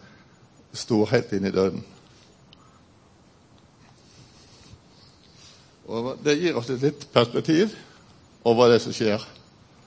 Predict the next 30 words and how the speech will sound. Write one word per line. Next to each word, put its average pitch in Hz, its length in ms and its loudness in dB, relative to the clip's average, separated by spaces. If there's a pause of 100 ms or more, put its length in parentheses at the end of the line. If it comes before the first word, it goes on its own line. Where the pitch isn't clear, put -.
(580)
Og 117 340 4
vi 135 80 -4
kan 135 200 2
ikke 113 160 -10
tillate 107 340 0
oss - 80 -6
å 107 80 -2
glemme 107 320 0
det. 92 80 -6 (1400)
Hvis 127 220 -4
du 135 100 -2 (720)
ikke 156 240 -2
vil 123 160 4
bli 139 160 2
berørt, 135 400 4
hvis - 160 -6
du - 140 -6
vil 120 100 -2
sove 117 240 2
godt 117 220 -2
om 127 80 -4
natta, 143 280 -4
så 117 280 -2 (100)
la 120 160 2
være 117 160 4
å 101 80 -4
ta 120 80 -4
til 117 160 -4
deg 101 140 -2
informasjon. 101 480 -4